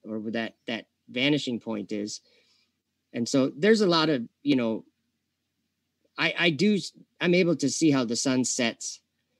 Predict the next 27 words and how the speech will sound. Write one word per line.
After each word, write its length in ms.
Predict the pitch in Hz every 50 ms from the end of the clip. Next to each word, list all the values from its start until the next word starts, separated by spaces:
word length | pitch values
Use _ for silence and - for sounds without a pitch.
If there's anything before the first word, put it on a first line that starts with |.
| _ _ _ _
below 260 | 127 120 120 123 120 120
the 120 | 117 113
horizon 600 | 117 117 113 110 110 113 104 110 117 113 110 98 - _ _ _ -
like 260 | 110 117 117 113 -
that, 260 | - 113 113 113 113 - _ _
but 120 | - 113
it's 100 | 113 - 139
actually 380 | 135 135 131 - 139 127 120
above 400 | 117 107 117 - 123 123 127 120
us 260 | 120 110 113 117 - -
in 120 | 117 113
the 60 | 104 101
sky 320 | - - 135 131 131 123
the 100 | 104 101
whole 200 | 120 123 120 117
time, 420 | - 139 135 131 127 123 117 107 - _ _ _ _ _ _ _ _ -
just 220 | - 131 - -
going 220 | - 127 117 113 113
really 280 | 113 120 117 117 117
far 300 | - - 120 113 110 104
away. 440 | 104 101 107 117 120 113 110 98 - _ _ _ _ _ _ _ _ _ _ _ _ -
Um, 380 | 110 107 104 95 92 90 - - _ _ _ _ _ _ _ _ _ _ _ _ _ _ _ -
because 240 | 135 135 131 123 110
that's 340 | 131 131 131 - - - - -
anything 400 | 135 135 151 139 139 170 160 151
above 320 | 135 120 135 147 151 143
you 340 | 151 143 127 117 113 117 -